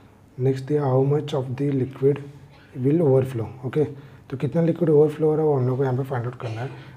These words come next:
नेक्स्ट यहाँ पे दिया है coefficient of volume expansion of glass। तो coefficient of volume expansion of glass दिया, that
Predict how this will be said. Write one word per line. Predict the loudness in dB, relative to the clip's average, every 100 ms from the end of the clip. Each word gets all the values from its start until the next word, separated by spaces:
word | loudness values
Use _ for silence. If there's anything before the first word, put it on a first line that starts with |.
| -2
नेक्स्ट | -2 0 -2
यहाँ | -2
पे | 0
दिया | 2
है | 2 2
coefficient | 2 2 -2 -2 -2
of | 0
volume | 0 0 0
expansion | -2 -6 -8 -8 -8
of | -8 -8
glass। | -6 -6 -8 -18 -20 -20 -14
तो | -2
coefficient | 2 2 2 0 2
of | 4
volume | 4 2 0
expansion | -2 -2 -2 0 -2
of | 0
glass | 0 0
दिया, | 0 -2
that | -2